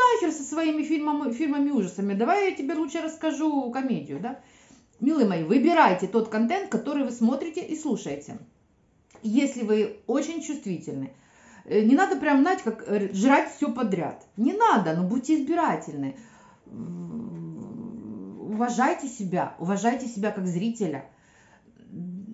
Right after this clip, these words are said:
Ну, а у школе вам нравится что-то, ну, нравятся вам ужастики,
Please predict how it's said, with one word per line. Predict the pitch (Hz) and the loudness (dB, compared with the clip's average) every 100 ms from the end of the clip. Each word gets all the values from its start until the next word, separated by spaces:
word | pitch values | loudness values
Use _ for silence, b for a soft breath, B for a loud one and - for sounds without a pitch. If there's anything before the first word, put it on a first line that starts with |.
| - | -12
Ну, | 214 226 277 - | 4 6 6 6
а | 214 | 4
у | 233 | 6
школе | - - 277 233 196 151 | 2 4 6 8 8 4
вам | 170 214 190 | 2 4 6
нравится | 202 262 453 440 - | 6 6 6 4 2
что-то, | 233 - 233 165 175 | -4 0 2 2 4
ну, | 311 | 4
нравятся | 220 233 247 - 196 | 6 4 2 0 0
вам | 185 | 0
ужастики, | 180 165 147 139 - - | -2 -4 -8 -12 -14 -14